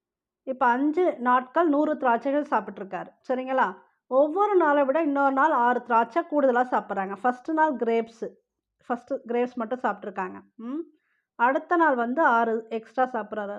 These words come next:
ரெண்டாவது நாள். அடுத்து மூணாவது நாள் இன்னும் ஒரு ஆறு எக்ஸ்ட்ரா சாப்பிட்றாரு, அப்போ பன்னெண்டு போட்டுக்கலாம். ப்ளஸ் அடுத்து நாலாவது நாள் இன்னும் ஒரு ஆறு எக்ஸ்ட்ரா சாப்பிட்றாரா,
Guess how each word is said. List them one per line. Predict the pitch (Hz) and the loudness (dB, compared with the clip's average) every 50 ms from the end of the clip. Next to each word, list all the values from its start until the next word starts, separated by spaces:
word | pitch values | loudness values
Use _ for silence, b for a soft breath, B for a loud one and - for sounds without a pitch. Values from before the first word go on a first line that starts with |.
| 202 220 | -12 -12
ரெண்டாவது | 220 226 240 233 233 226 214 202 | -6 -2 0 0 0 0 -2 -6
நாள். | 196 196 190 190 - _ _ _ _ _ _ _ _ _ _ _ _ _ _ _ _ _ _ 226 | -8 -8 -10 -14 -14 _ _ _ _ _ _ _ _ _ _ _ _ _ _ _ _ _ _ -8
அடுத்து | 226 240 254 254 _ 240 226 254 311 370 392 - _ _ _ _ _ - 247 | -6 -6 -6 -6 _ -4 -2 -2 -2 -4 -6 -10 _ _ _ _ _ -8 -6
மூணாவது | 254 277 285 277 262 240 214 214 208 202 | -2 0 2 2 2 2 0 -4 -8 -8
நாள் | 190 190 196 185 - _ _ _ _ _ _ _ _ _ _ _ - 285 | -8 -10 -10 -12 -14 _ _ _ _ _ _ _ _ _ _ _ -4 -2
இன்னும் | 302 330 330 320 | 2 2 4 4
ஒரு | 285 254 226 | 4 4 2
ஆறு | 226 233 240 214 | 2 2 -2 -4
எக்ஸ்ட்ரா | 220 - - - 240 233 - | -8 -10 -8 -8 -8 -6 -6
சாப்பிட்றாரு, | 226 202 196 196 185 190 190 202 - - _ _ 208 202 | -10 -10 -8 -10 -12 -12 -12 -14 -18 -20 _ _ -18 -12
அப்போ | - 247 240 240 208 | -10 -10 -8 -6 -6
பன்னெண்டு | 196 202 214 220 214 202 196 196 | -8 -8 -8 -10 -12 -12 -12 -14
போட்டுக்கலாம். | 190 190 190 190 196 185 196 190 - _ _ _ _ _ _ _ _ _ _ _ _ _ - | -14 -14 -16 -14 -14 -14 -14 -16 -18 _ _ _ _ _ _ _ _ _ _ _ _ _ -4
ப்ளஸ் | 247 254 320 339 - - _ _ _ _ _ _ _ _ _ _ _ _ _ _ _ _ _ _ _ _ _ _ _ _ _ _ _ _ 233 240 | -2 -2 -2 -4 -8 -18 _ _ _ _ _ _ _ _ _ _ _ _ _ _ _ _ _ _ _ _ _ _ _ _ _ _ _ _ -4 -2
அடுத்து | 240 247 - 302 277 262 | -2 -2 -4 -2 0 4
நாலாவது | 254 262 277 302 294 277 254 240 226 220 | 4 4 4 4 4 4 2 0 -2 -4
நாள் | 208 202 196 196 190 190 _ _ _ _ _ _ _ 254 | -6 -6 -8 -10 -12 -14 _ _ _ _ _ _ _ -10
இன்னும் | 254 262 285 285 277 | -6 -4 -2 0 2
ஒரு | 269 247 233 | 2 2 2
ஆறு | 233 226 214 | 0 -2 -6
எக்ஸ்ட்ரா | 220 - - 247 240 - 247 | -8 -6 -6 -6 -4 -4 -6
சாப்பிட்றாரா, | 220 - - 226 226 220 226 247 269 | -8 -8 -6 -6 -4 -4 -2 -2 -2